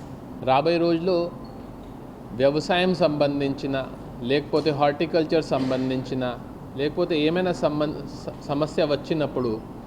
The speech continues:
డైరెక్ట్గా రైతు ఈ నంబర్కి కాల్ చేస్తే వాళ్ళకి ఉన్న సమస్యకి నేరుగా వాళ్ళ సైంటిస్ట్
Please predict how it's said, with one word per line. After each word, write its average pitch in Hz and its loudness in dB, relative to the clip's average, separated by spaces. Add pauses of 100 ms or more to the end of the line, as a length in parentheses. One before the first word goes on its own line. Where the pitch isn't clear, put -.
(300)
డైరెక్ట్గా 156 4 (580)
రైతు 165 2
ఈ 151 4
నంబర్కి 156 4
కాల్ 139 4 (120)
చేస్తే 139 -2 (840)
వాళ్ళకి 175 4
ఉన్న 180 0
సమస్యకి 151 0 (380)
నేరుగా 170 4 (140)
వాళ్ళ 139 0
సైంటిస్ట్ 151 0